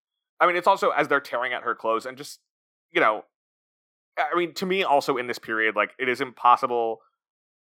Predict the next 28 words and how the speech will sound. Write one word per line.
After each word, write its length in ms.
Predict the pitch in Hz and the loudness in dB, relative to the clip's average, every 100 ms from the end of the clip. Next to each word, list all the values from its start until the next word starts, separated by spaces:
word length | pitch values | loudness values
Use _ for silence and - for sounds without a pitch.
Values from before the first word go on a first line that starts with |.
| _ | _
sort 160 | 135 107 | 2 2
of 60 | |
not 240 | 104 113 - | 2 0 0
to 100 | 123 | -6
think 220 | 120 107 | -8 -4
about 300 | 107 104 104 - _ - | 4 4 4 -2 _ -10
sort 120 | 113 | -10
of 60 | 104 | 0
all 240 | 120 117 110 | 4 4 4
the 120 | 117 | -2
culture 640 | - 113 - 113 104 101 - - | -4 -6 -2 -2 0 -2 -4 0
of 180 | 104 98 _ _ _ 117 | 0 -2 _ _ _ _
Jennifer 320 | 117 107 104 | -2 0 0
Lawrence's 480 | 104 95 98 104 92 _ 101 | 0 -2 -4 -10 -16 _ -10
naked 240 | 90 87 | -8 0
body 420 | 90 92 107 117 _ _ _ _ | 2 4 2 -6 _ _ _ _
and 120 | 104 101 | -6 2
how 420 | 104 92 90 - _ _ _ | 4 4 0 -8 _ _ _
this 200 | 117 - | -6 -6
is 80 | 120 | -4
coming 240 | - 107 | -2 2
out 180 | 104 101 | 0 2
not 200 | 113 - | 2 2
long 240 | 110 104 98 | 2 2 2
after 260 | 92 - | -2 -6
the 100 | 90 | -6
iCloud 520 | 87 131 123 120 110 | 4 4 6 6 6
hack 320 | - 107 104 | 6 4 4